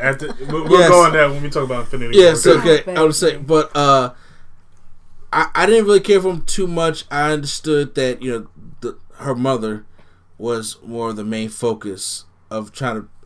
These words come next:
Speaker 2: bridge that anti-hero and try to make her feel for her because she couldn't control her anger. Kinda like, um, one of the best displays of that is, remember when, uh, was it Chang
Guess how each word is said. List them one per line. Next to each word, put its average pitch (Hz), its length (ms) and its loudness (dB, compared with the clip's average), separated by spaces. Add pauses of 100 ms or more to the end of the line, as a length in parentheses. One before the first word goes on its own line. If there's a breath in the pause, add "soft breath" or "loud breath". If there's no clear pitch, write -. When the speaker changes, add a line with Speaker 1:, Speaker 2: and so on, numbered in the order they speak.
(320 soft breath)
Speaker 2:
bridge 127 260 -2
that 117 240 -6
anti-hero 127 1000 -4 (680 soft breath)
and 131 120 -4
try 143 140 -2
to 135 60 0
make 135 160 -6
her 139 60 -2
feel 139 200 0
for 127 100 -4
her 123 60 -2
because 123 220 -10
she 170 100 -10
couldn't 135 220 -6
control 123 320 -4
her 131 180 -4
anger. 127 320 -4
Kinda 139 280 -4
like, 127 260 -2
um, 117 360 -6 (1040 soft breath)
one 139 200 -2
of 135 60 -2
the 127 60 -6
best 143 420 -2
displays 135 420 -4
of 117 80 -6
that 117 180 -4
is, 107 160 -14
remember 131 260 -6
when, 113 460 -8 (400)
uh, 113 360 -6 (380)
was 135 160 -4
it - 120 -18
Chang 175 580 -6